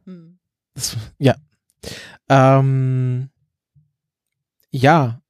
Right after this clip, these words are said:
Speaker 2: ähm, was wollte ich jetzt noch sagen? Was ich auch noch sehr lustig fand, äh, war diese ganze Kälte-Geschichte. Ähm, wo
Speaker 1: Das fand ich ja ein bisschen albern, ehrlich gesagt.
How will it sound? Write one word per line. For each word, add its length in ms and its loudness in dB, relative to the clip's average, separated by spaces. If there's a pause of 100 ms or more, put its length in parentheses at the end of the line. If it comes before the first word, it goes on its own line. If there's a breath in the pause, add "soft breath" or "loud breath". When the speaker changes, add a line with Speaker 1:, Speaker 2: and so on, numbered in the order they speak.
Speaker 2:
ähm, 760 2 (180)
was 120 -10
wollte 120 2
ich 60 0
jetzt 140 -2
noch 100 -4
sagen? 380 -6 (1400 soft breath)
Was 180 2
ich 160 -4
auch 100 2
noch 160 4
sehr 160 4
lustig 320 0
fand, 380 0
äh, 300 0
war 240 4
diese 200 2
ganze 340 0
Kälte-Geschichte. 1400 0 (720)
Ähm, 520 2 (1080 soft breath)
wo 140 4
Speaker 1:
Das 80 0
fand 200 0
ich 100 0
ja 60 2
ein 60 -2
bisschen 240 -2
albern, 420 0
ehrlich 320 -6
gesagt. 640 -8